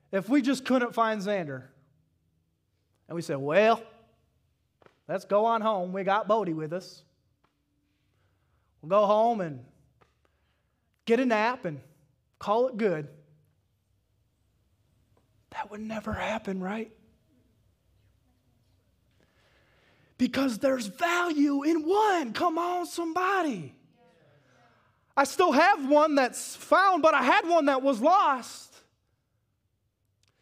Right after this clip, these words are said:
And so, church, this is what you gotta see as we're getting, coming upon Easter. There are lost people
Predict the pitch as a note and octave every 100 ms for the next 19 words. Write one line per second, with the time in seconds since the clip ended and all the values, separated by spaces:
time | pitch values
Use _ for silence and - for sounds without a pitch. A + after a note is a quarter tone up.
0 | _ _ C4+ F4 D#4+ F#4+ F4 - E4 E4+
1 | F4+ E4 D4 D#4+ C4+ - D#4+ C#4 B3+ A#3+
2 | C#4 A3+ C4+ C4 A#3 A#3 A3+ B3 B3+ A3+
3 | F#4 D#4 D4 D4+ E4+ F4+ - - E4+ E4
4 | E4 G#3+ F3+ -